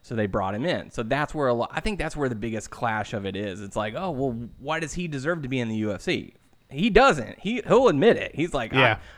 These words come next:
Speaker 1: "I, I shouldn't be on the card. I'm fine fighting in the prelims. I'm fine fighting non-televised." Um, but that's where they wanted him, and so that's where they put him, and, you know, people made their comments. Um, like I said, he did put in an effort. He did try. Um,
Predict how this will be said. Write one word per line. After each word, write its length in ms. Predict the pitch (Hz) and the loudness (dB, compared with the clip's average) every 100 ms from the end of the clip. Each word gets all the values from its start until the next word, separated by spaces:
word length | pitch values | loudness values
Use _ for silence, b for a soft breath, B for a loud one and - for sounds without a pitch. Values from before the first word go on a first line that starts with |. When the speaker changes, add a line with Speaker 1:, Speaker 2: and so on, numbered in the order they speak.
| - | -2
Speaker 1:
"I, 120 | 170 | 0
I 40 | |
shouldn't 340 | 190 262 294 135 | 0 -2 -2 -2
be 100 | 120 | -2
on 140 | 107 | -4
the 80 | 98 | -4
card. 240 | 117 101 | -2 0
I'm 160 | 95 208 | 0 0
fine 320 | 233 202 190 | 2 2 2
fighting 260 | 185 196 196 | 2 2 4
in 80 | 190 | 0
the 80 | |
prelims. 440 | 190 233 202 113 90 | 0 0 0 -2 -4
I'm 140 | 139 | -4
fine 480 | 170 165 151 147 143 | 2 2 2 -2 -6
fighting 420 | - 151 156 151 147 | 0 4 4 2 2
non-televised." 880 | 160 151 156 196 104 95 104 - - B B B | 2 4 4 4 0 -8 -14 -18 -20 B B B
Um, 560 | - 110 104 101 92 - _ _ _ _ _ - | -2 2 2 2 -2 -10 _ _ _ _ _ -12
but 180 | - 110 | -4 -2
that's 240 | 104 - - | 0 0 4
where 140 | 135 | 6
they 80 | 143 | 6
wanted 280 | 131 139 170 | 4 0 -2
him, 180 | 220 | -4
and 100 | 180 - | -6 0
so 160 | 104 | 0
that's 240 | 104 113 - | 2 -2 -4
where 100 | 131 | -6
they 120 | 160 | -4
put 200 | 151 131 | -2 -4
him, 160 | 175 | -6
and, 220 | 127 107 113 | -8 -10 -12
you 100 | 123 | -8
know, 200 | 117 135 - _ | -8 -8 -12 _
people 480 | 104 107 113 117 113 - - | -8 -4 -4 -4 -8 -16 -4
made 180 | 117 117 | -2 -2
their 100 | 117 | -2
comments. 440 | 117 104 120 - B B B | -2 0 -4 -8 B B B
Um, 480 | 110 107 107 104 - | 2 4 2 0 -4
like 100 | 139 | -4
I 60 | 131 | -2
said, 200 | 127 104 | -4 -6
he 220 | - 214 | -6 -6
did 260 | 190 202 175 | 4 4 6
put 140 | 196 | -2
in 80 | 185 | -2
an 140 | 175 | -2
effort. 480 | 240 214 175 156 - - | 0 2 2 0 0 -8
He 140 | 147 | -10
did 240 | 139 143 | -4 -4
try. 600 | 131 135 123 120 117 117 139 - | 0 4 6 6 2 -2 -8 -6
Um, 540 | 113 107 104 104 95 | -2 -2 -2 -6 -12